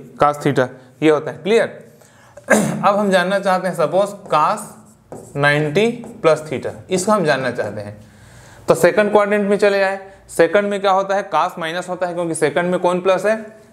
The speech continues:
सेकंड में sin प्लस है, बाकी सब माइनस है। तो यहाँ पर क्या है, cos है, इसको देखना है ना, लेफ्ट हैंड साइड को, राइट को नहीं देखना। तो sin यहाँ पर क्या होगा, ये cos क्या होगा, माइनस होगा,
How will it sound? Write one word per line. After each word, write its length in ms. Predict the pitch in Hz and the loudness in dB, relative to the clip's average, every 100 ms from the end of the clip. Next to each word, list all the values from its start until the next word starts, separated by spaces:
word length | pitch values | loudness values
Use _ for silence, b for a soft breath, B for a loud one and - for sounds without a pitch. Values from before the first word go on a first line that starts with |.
| _ | _
सेकंड 360 | - 147 160 175 | 0 2 2 0
में 100 | 220 | 0
sin 360 | 220 156 160 | 0 0 0
प्लस 240 | 127 117 117 | -2 -2 -4
है, 160 | 101 - - b b b b - | -8 -12 -20 b b b b 0
बाकी 240 | 151 185 | 2 4
सब 160 | 185 165 | 2 2
माइनस 360 | 156 151 135 | 0 0 -2
है। 80 | 123 101 B B B B | -4 -10 B B B B
तो 40 | 160 | 2
यहाँ 160 | 156 | 4
पर 140 | 180 190 | 2 2
क्या 140 | 196 190 | 2 0
है, 120 | 196 - | -2 0
cos 320 | 139 131 123 | 0 0 -6
है, 80 | 98 - - | -16 -12 -8
इसको 280 | 170 240 208 | -2 0 0
देखना 220 | 190 196 | 0 -4
है 60 | 247 | -2
ना, 60 | |
लेफ्ट 200 | 202 202 | -2 -2
हैंड 100 | 196 | -2
साइड 180 | 180 143 | -2 2
को, 60 | 143 | 0
राइट 160 | 170 | 0
को 60 | 190 | -2
नहीं 120 | 202 | -2
देखना। 280 | 175 131 107 - B B B B - | -2 -4 -12 -16 B B B B 0
तो 80 | 160 | 0
sin 440 | 160 160 175 220 | 2 0 2 2
यहाँ 220 | 214 190 196 | 2 2 2
पर 160 | 202 | 2
क्या 160 | 196 190 | 4 2
होगा, 260 | 185 185 226 226 143 | 2 2 0 -4 -4
ये 220 | 151 147 151 | -2 0 0
cos 240 | 175 190 | 0 0
क्या 100 | 202 | 0
होगा, 180 | 196 208 | 0 0
माइनस 420 | 165 143 170 196 | -2 -2 -2 -2
होगा, 200 | 202 202 | 0 0